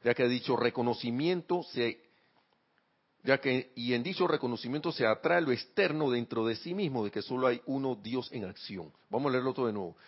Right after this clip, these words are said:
"Y cuando se reconoce la determinación como la voluntad con su poder acompañante", eso yo lo veo como, en, en, en, en palabras más sencillas, como quien dice, como quien dice, "Hey, yo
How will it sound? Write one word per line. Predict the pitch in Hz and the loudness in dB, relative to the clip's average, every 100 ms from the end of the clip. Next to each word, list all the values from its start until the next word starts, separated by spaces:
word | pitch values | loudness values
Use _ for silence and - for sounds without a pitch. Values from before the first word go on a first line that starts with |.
| - - | -18 -4
"Y | |
cuando | 139 127 | 0 0
se | - | 2
reconoce | 123 123 123 156 185 | 0 2 0 0 4
la | 156 | 6
determinación | 123 127 117 117 113 156 | 6 2 0 0 0 -2
como | 151 156 127 | -2 2 4
la | 113 | 6
voluntad | 117 117 113 107 147 | 4 2 0 -2 -2
con | 151 139 | -4 -4
su | 127 | -4
poder | 104 113 135 | -2 0 0
acompañante", | 135 117 107 101 131 110 95 92 - _ - - - | -2 -4 -2 0 0 -2 -4 -10 -12 _ -20 -20 -20
eso | - 156 | -6 0
yo | 160 | 2
lo | 160 | 4
veo | 165 170 | 4 2
como, | 156 127 113 - | 0 -4 -4 -2
en, | 120 110 | -4 -4
en, | 113 110 - | -6 -8 -6
en, | 113 117 | -8 -4
en | 117 104 | -6 -4
palabras | - 123 143 156 | -2 2 2 4
más | 156 | 2
sencillas, | 143 139 156 | -2 -4 -4
como | 131 113 | -2 -6
quien | 101 113 | -6 -8
dice, | 131 147 - _ - - | -6 -6 -6 _ -16 -8
como | 104 | -8
quien | 107 | -6
dice, | 123 - | -6 -2
"Hey, | 131 104 | -2 -2
yo | 104 | -2